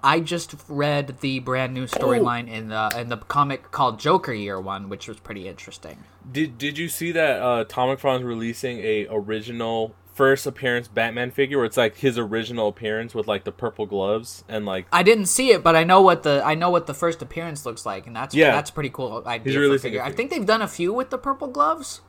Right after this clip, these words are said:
Speaker 1: but
Speaker 2: Yeah.
Speaker 1: like, I'm interested in seeing his take on it because the, the McFarlane
Speaker 2: It's,
Speaker 1: Batman
Speaker 2: it's
Speaker 1: figures are pretty good.
Speaker 2: They're pre-, pretty good 'cause, uh,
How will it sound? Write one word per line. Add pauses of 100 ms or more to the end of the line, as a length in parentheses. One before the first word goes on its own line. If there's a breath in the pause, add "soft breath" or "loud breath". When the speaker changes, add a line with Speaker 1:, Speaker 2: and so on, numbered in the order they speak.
Speaker 1:
but
Speaker 2:
Yeah.
Speaker 1:
like,
I'm
interested
in
seeing
his
take
on
it
because
the,
the
McFarlane
Speaker 2:
It's,
Speaker 1:
Batman
Speaker 2:
it's
Speaker 1:
figures
are
pretty
good. (340 soft breath)
Speaker 2:
They're
pre-,
pretty
good
'cause,
uh,